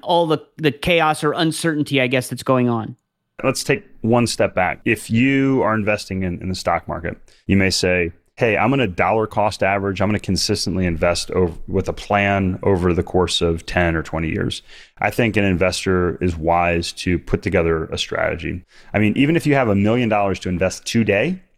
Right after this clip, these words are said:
Speaker 2: don't invest it all at once. Put together a plan where you say, "Hey, I'm gonna put this money in multiple deals over a period of time," kinda get into the market over a period of time. Because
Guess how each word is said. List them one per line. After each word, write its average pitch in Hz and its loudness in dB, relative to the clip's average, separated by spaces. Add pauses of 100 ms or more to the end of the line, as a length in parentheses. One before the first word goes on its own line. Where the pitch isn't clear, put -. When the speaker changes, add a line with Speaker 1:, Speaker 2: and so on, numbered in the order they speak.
(180)
Speaker 2:
don't 143 2
invest 110 0
it 92 0
all 87 2
at - -10
once. 76 -4
Put - -2
together 147 2
a 127 -2
plan 98 0
where 87 0
you 90 2
say, 90 0
"Hey, 95 2
I'm 98 2
gonna 101 0
put - -2
this - 0 (240)
money 104 2
in 87 -2
multiple 101 2
deals 95 2
over 85 0
a 78 -4
period 85 0
of 82 -2
time," 82 -2
kinda 92 0
get 87 0
into 85 0
the 80 -2
market 82 0
over 80 -2
a 78 -6
period 78 -2
of - -14
time. 87 -2 (260)
Because 101 0